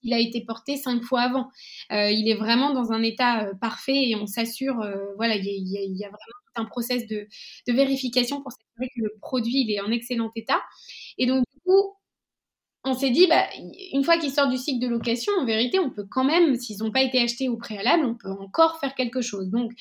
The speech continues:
l'idée est de développer un e-shop seconde main par la suite. Aujourd'hui, on n'a que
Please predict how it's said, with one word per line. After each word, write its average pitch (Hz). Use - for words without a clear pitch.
l'idée 277
est 320
de 220
développer 247
un 254
e-shop 240
seconde 226
main 240
par 233
la 208
suite. -
Aujourd'hui, 240
on 220
n'a 220
que 226